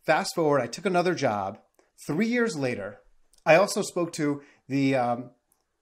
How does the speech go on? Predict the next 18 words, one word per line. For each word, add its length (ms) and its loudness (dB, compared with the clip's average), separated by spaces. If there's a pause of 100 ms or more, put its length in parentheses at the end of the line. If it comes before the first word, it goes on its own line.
(340)
C 380 -2
E 60 2
O 300 0
of, 380 -4
of 120 -12
one 100 -6
eight 60 -6
hundred 160 -10
flowers. 340 -6 (160)
Fast 240 -2
forward 240 -2
three 180 -2
years 200 0
later, 380 -8 (840)
there 80 0
was 100 -2
a 80 -4
posting 640 -6